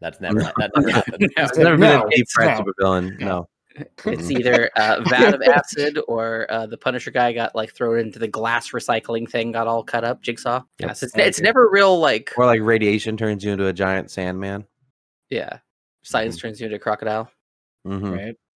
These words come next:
Speaker 3: Hmm.
Speaker 2: Yeah, there's no, there's no hot oil involved ever.
Speaker 1: Mm-mm.
Speaker 3: No. Mm-mm. Usually
Speaker 2: Uh,
Speaker 3: that person just dies.
Speaker 2: It's not a superhero origin story or supervillain.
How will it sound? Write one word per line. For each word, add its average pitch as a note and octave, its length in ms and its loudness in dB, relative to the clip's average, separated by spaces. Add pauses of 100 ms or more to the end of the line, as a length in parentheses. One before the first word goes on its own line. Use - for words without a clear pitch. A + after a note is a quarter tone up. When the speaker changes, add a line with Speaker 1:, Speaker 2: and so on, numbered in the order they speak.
(280)
Speaker 3:
Hmm. A2+ 100 -16 (760)
Speaker 2:
Yeah, F2 80 -4
there's F#2 180 -4
no, A2+ 140 0
there's G2+ 220 -2
no A2 100 0
hot G2+ 240 0
oil F2 320 2 (100)
involved E2 440 -6 (200)
ever. E2 200 -10
Speaker 1:
Mm-mm. D2 200 -16
Speaker 3:
No. G2+ 220 -8 (120)
Mm-mm. - 280 -14 (300)
Usually B2 200 2
Speaker 2:
Uh, A2+ 60 4
Speaker 3:
that - 80 2
person A2+ 180 0
just G#2 180 -12
dies. F#2 420 -2 (140)
Speaker 2:
It's - 80 -18
not C3 140 2
a - 20 -4 (160)
superhero A#2+ 320 4
origin G#2 300 4
story F#2+ 360 -4 (240)
or G#2 100 -6
supervillain. G2 520 -2